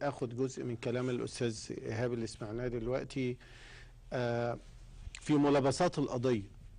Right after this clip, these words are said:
يعني أنا عجبني كلامه وتحليله، طبعا هو راجل، آه، محامي كبير، آه،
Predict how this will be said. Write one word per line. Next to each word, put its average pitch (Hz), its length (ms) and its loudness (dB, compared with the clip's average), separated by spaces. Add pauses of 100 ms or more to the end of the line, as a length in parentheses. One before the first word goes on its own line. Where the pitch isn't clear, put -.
(720)
يعني 123 400 2
أنا 127 120 2
عجبني 147 480 4
كلامه 139 440 8
وتحليله، 131 520 4
طبعا 120 400 4
هو 117 220 4 (360)
راجل، 120 560 2
آه، - 560 -4 (240)
محامي 123 480 0
كبير، 123 440 2 (840)
آه، 135 380 4